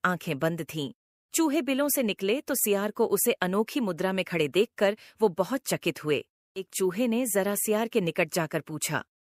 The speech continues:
"सियार मामा, तुम इस प्रकार एक टांग पर क्यों खड़े हो?" सियार एक आंख खोलकर बोला,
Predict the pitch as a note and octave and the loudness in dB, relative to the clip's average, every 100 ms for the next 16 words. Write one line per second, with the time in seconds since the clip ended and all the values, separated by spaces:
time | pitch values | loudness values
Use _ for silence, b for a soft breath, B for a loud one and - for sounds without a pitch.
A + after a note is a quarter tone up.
0 | _ - - F3 D#3 E3 D#3 C#3+ C3+ D3+ | _ -4 -2 0 0 0 -2 -4 -2 -2
1 | C3 _ _ - G#3 F#3 - E3+ - F3 | -2 _ _ -2 0 0 0 -2 -2 -2
2 | G#3 F#3 - E3+ G3+ A3+ G#3+ - C#4+ C#4+ | 0 0 0 0 2 2 0 0 -4 0
3 | A#3+ G#3 E3+ - _ _ _ _ - - | 2 2 2 -4 _ _ _ _ -2 2
4 | B3+ C4 D4 B3+ - G3+ G#3+ - - - | 4 2 0 -2 -2 0 0 -2 -8 2
5 | B3+ A#3+ F3+ C#3+ D#3 C#3+ C3 | 2 2 -2 0 0 0 -2